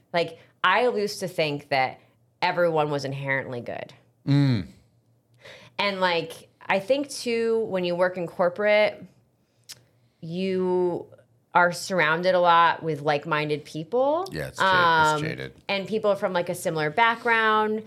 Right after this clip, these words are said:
Speaker 1: So it can kind of s-, continue that idea
Speaker 2: Echo
Speaker 1: that, like,
Speaker 2: chambery.
Speaker 1: what do you call it?
Speaker 2: Like an echo chamber.
Speaker 1: Like an echo chamber, yeah,
Speaker 2: Yeah.
Speaker 1: exactly.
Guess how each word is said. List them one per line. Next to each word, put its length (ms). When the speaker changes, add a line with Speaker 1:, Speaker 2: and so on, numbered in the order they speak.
Speaker 1:
So 140
it 120
can 160
kind 280
of 120
s-, 340
continue 720
that 360
idea 800
Speaker 2:
Echo 100
Speaker 1:
that, 240
like, 240
Speaker 2:
chambery. 260
Speaker 1:
what 100
do 60
you 40
call 100
it? 140
Speaker 2:
Like 180
an 60
echo 280
chamber. 320
Speaker 1:
Like 80
an 80
echo 180
chamber, 320
yeah, 200
Speaker 2:
Yeah. 40
Speaker 1:
exactly. 520